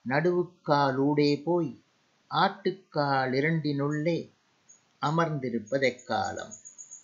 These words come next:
பார்ப்பசுவை பூட்டி பதியில் வைத்துச் சீராட்டிக் கார்ப்பசுவை ஓட்டியதில் கட்டி வைப்பதெக்காலம்? பலவிடத்தே மனதை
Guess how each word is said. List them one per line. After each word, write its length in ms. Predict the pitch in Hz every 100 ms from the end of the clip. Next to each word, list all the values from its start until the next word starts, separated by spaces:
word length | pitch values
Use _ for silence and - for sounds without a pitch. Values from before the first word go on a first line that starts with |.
| - - - - - - - - - _ - - 135
பார்ப்பசுவை 960 | 139 151 - 139 - 143 127 120 107
பூட்டி 560 | 117 113 107 - 180 175 - _ _ _ -
பதியில் 560 | 139 139 160 160 147
வைத்துச் 580 | 131 135 - - 143 -
சீராட்டிக் 840 | - 123 127 131 131 - 180 170 _ _ _ _ _ -
கார்ப்பசுவை 1000 | 190 208 208 147 147 147 135 131 117 113 _ -
ஓட்டியதில் 840 | 135 143 - 131 123 127 175 143 - _ _ _ _
கட்டி 440 | 165 160 - 135
வைப்பதெக்காலம்? 1160 | 117 110 107 151 120 107 - 110 101 95 85 - _ _ _ _ _ _ _ _ _ _ _ _ _ _ _ -
பலவிடத்தே 960 | 127 131 139 139 143 151 - 165 170 151
மனதை 600 | 135 143 139 175 180 -